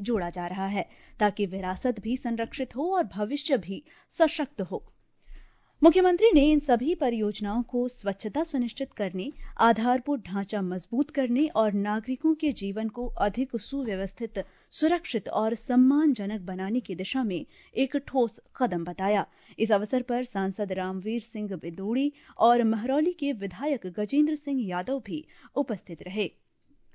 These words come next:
मुख्यमंत्री रेखा गुप्ता ने घोषणा की है कि राजधानी में स्वच्छता, बेहतर कचरा प्रब-, प्रबंधन और धूल नियंत्रण करने के लिए दिल्ली नगर निगम को पाँच सौ करोड़ रुपए की एक मुश्त सहा-,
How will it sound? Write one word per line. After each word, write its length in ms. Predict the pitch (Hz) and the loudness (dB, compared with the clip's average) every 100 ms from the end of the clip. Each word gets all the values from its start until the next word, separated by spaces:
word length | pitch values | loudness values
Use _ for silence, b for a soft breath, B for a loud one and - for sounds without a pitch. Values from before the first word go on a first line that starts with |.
| _ _ _ _ - | _ _ _ _ 2
मुख्यमंत्री 440 | 285 339 349 427 | 4 6 6 4
रेखा 240 | 392 349 349 | 2 2 0
गुप्ता 280 | 269 302 | 0 0
ने 200 | 269 190 | -2 -2
घोषणा 420 | 208 208 202 254 285 | -4 -6 -4 -2 -2
की 180 | 226 | -4
है 220 | 180 180 208 | -8 -8 -6
कि 120 | 214 | -2
राजधानी 560 | 185 180 160 190 220 | -2 -4 -8 -6 -2
में 160 | 233 254 | 0 -2
स्वच्छता, 720 | - - 185 - 190 175 - b b - | -8 -8 -8 -8 -8 -6 -6 b b -2
बेहतर 440 | 190 240 285 370 | -2 -2 -4 -8
कचरा 320 | 339 277 294 294 | -4 -4 -2 -2
प्रब-, 300 | 202 185 180 _ | -4 -4 -8 _
प्रबंधन 500 | - 196 196 196 277 339 | -4 -2 -2 -2 -6 0
और 280 | 214 220 208 | 0 2 -2
धूल 400 | - - 285 339 | -6 -8 0 2
नियंत्रण 440 | 277 262 269 269 | 2 0 -2 -6
करने 340 | - 170 180 262 | -6 -6 -4 -2
के 160 | 269 | -2
लिए 280 | 240 240 302 b b - | -4 -4 -6 b b -8
दिल्ली 360 | 190 294 311 359 | 2 2 4 4
नगर 280 | 254 226 196 | 2 2 -2
निगम 300 | 185 208 214 | -4 -4 -4
को 200 | 233 240 | -4 -4
पाँच 420 | - 196 208 214 | -4 -4 -4 -6
सौ 200 | 220 208 | -4 -4
करोड़ 440 | 202 190 190 180 | -4 -6 -6 -8
रुपए 300 | 180 165 220 | -12 -6 -6
की 280 | 226 233 247 | -6 -10 -10
एक 200 | - 190 | -10 -10
मुश्त 460 | 190 220 - - - | -8 -8 -8 -12 -12
सहा-, 560 | - - 220 - 247 | -12 -6 -6 -4 -8